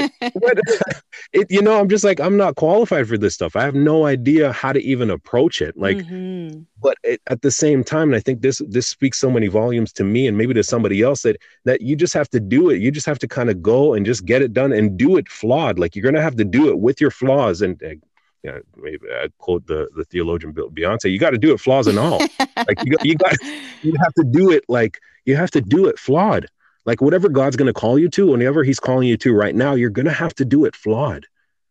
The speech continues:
Speaker 2: You may not have it all figured out. You may, you know, things may not
Speaker 1: Right.
Speaker 2: necessarily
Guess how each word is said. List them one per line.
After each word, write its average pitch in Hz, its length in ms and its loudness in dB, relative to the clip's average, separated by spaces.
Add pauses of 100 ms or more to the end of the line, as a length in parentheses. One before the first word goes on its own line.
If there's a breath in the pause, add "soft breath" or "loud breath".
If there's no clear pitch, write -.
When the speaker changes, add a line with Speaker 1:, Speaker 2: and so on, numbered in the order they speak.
(380)
Speaker 2:
You 127 120 4
may 170 80 4
not 147 140 0
have 135 200 -2
it 98 80 0
all 113 240 0
figured 117 400 0
out. 120 180 0
You 110 120 2
may, 120 160 2
you 117 140 2
know, 113 60 2
things 135 260 0
may 123 100 2
not 120 140 0
Speaker 1:
Right. 98 80 -4
Speaker 2:
necessarily 117 400 0